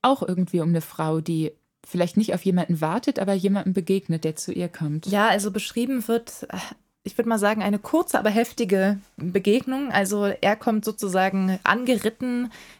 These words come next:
Speaker 2: in Sturm und Regen mit, weiß ich nicht was, Schimmel und, äh, glänzender Rüstung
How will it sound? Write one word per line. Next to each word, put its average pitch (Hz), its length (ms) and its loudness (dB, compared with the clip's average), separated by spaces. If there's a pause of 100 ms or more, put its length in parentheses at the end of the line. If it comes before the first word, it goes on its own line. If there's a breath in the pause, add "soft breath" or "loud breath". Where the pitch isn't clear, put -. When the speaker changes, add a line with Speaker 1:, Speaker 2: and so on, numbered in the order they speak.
Speaker 2:
in 208 240 2
Sturm 226 400 0
und 202 220 0
Regen 214 540 4
mit, 202 240 -2
weiß 202 200 2
ich 208 140 -6
nicht 208 160 -2
was, - 440 -2
Schimmel 220 420 2
und, 190 360 -2
äh, 180 240 -2
glänzender 202 640 0
Rüstung 254 460 -6